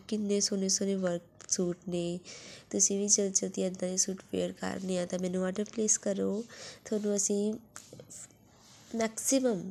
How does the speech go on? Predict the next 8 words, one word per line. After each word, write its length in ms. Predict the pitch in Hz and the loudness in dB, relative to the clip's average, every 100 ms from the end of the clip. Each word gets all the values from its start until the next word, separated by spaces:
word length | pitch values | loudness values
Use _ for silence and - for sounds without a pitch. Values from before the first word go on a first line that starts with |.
| 214 | -4
ਮੈਕਸੀਮਮ 640 | 190 - - 233 240 240 240 - - 214 | 2 4 4 4 2 2 -2 -12 -6 2
ਵਨ 340 | 208 185 190 | 6 6 4
ਵੀਕ 220 | 202 196 | 0 2
ਲੱਗ 240 | 208 170 175 | 2 2 0
ਜਾਂਦਾ 360 | - 165 175 | 0 -2 -4
ਹੈਗਾ 220 | 165 175 185 | -2 0 2
ਸੂਟ 380 | - 190 180 170 | 4 2 2 0
ਰੈਡੀ 200 | 160 | 0